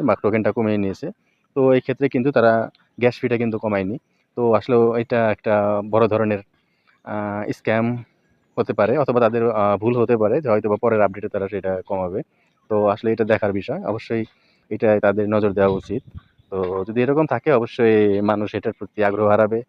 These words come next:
অনীহা তৈরি হবে। তো যাই হোক, এটাই আমার, আহ, আপ-, আপডেট দেওয়ার ছিল।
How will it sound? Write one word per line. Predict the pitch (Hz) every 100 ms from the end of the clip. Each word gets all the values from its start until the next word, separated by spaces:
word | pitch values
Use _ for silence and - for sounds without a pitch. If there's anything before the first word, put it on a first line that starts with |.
| _
অনীহা | 113 107 101
তৈরি | 110 104
হবে। | 98 92 92 - _ _ _ _
তো | 98
যাই | 98 113
হোক, | 147 156
এটাই | 104 117
আমার, | 110 107 104
আহ, | 101 98 95 92 -
আপ-, | - 101
আপডেট | 101 98 110
দেওয়ার | 113 117
ছিল। | -